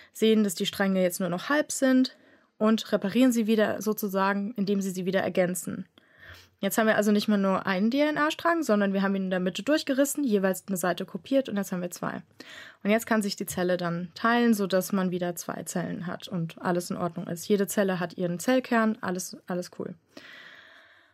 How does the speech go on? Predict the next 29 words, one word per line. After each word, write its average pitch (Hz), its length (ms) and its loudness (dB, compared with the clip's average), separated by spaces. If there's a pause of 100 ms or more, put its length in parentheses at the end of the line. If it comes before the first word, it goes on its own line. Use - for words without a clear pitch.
(160)
Und 233 100 2
jetzt 285 120 4
springen 339 240 4
wir 320 80 6
aber 269 200 4
wieder 294 240 4
zu 285 100 -2
diesen 262 240 2
Fossilien 254 560 4
zurück, 180 300 0
weil 185 100 0
es 180 80 -4
hat - 140 -4
natürlich 214 320 2
einen 220 80 4
Grund, 254 400 4
warum 180 260 0
ich, 175 220 -6
äh, 175 400 -2 (340)
jetzt 196 220 -4
hier 190 220 2
alle 208 200 4
mit 214 180 4
D 196 60 6
N 180 100 2
A 208 400 4
und 190 240 0
Zellen 220 260 4
zuquatsche. 208 760 -4